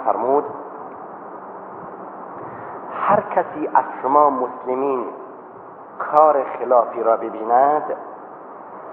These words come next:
موظف است با دست اقدام کند برای تغییر اون کار بد، جلوگیری از اون کار بد. اقدام عملی. حال اگر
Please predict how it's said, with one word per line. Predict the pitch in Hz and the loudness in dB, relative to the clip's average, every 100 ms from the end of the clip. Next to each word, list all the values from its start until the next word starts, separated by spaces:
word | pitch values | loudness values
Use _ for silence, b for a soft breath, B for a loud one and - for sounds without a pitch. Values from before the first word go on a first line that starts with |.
| - 123 | -8 2
موظف | 127 113 110 151 160 | 6 6 6 2 4
است | 170 165 160 160 - - - - | 6 6 6 4 -2 -12 -14 2
با | 123 113 107 - | 8 8 6 0
دست | 156 170 185 180 180 - - | 2 4 4 2 0 -10 -10
اقدام | 127 - 139 156 165 - | -12 -4 0 0 0 -4
کند | 156 147 - - - | 2 2 2 -10 2
برای | 117 135 143 | 4 4 0
تغییر | - 117 117 147 143 | 2 2 2 -4 -4
اون | 123 120 | -4 -4
کار | - 107 101 | 2 2 2
بد، | 95 87 - - | -2 -2 -4 -6
جلوگیری | 135 135 127 156 147 | 0 0 0 4 6
از | 131 | 4
اون | 123 | 2
کار | 110 - 98 | 2 4 4
بد. | 95 85 - - - - - - - - - - - - - - - - - - - - - - - - | 0 -4 -4 -14 -16 -18 -18 -18 -18 -18 -18 -16 -16 -16 -16 -18 -18 -16 -16 -16 -16 -16 -16 -16 -10 -2
اقدام | - 147 135 | 0 4 4
عملی. | 139 139 135 139 - - - - - - - - - - - - - - - - - - - - - - - - - - - - - - - - - - - - - - - | 4 6 4 2 -10 -14 -16 -18 -20 -20 -20 -20 -20 -20 -20 -20 -20 -20 -20 -20 -20 -20 -20 -18 -14 -12 -12 -14 -16 -18 -18 -18 -18 -18 -18 -18 -18 -16 -16 -18 -16 -16 -6
حال | - 190 226 226 | 8 10 10 8
اگر | 175 170 151 135 | 2 4 4 4